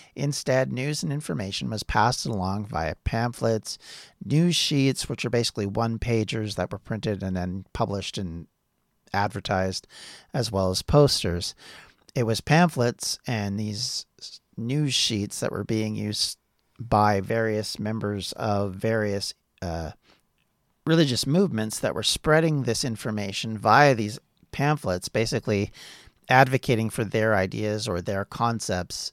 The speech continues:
And in order to have that, they would have to print hundreds, maybe even thousands of them to get them out to the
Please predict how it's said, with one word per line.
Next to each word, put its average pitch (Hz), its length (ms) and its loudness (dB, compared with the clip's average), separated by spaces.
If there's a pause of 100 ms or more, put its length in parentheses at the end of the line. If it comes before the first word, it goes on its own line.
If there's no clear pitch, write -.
And 117 460 -4 (460)
in 135 160 -2
order 139 180 0
to 117 140 -6
have 156 340 4
that, 101 320 -2 (320)
they 113 160 0
would 107 140 -2
have 98 320 4
to 98 280 -2 (520)
print - 460 -6 (180)
hundreds, 107 680 -6 (160)
maybe 98 220 -6
even 90 220 -8
thousands 120 580 6
of 85 160 -2
them 92 160 -6
to - 80 -10
get - 240 -6
them 98 100 -4
out 95 200 -4
to - 100 -20
the 85 280 -4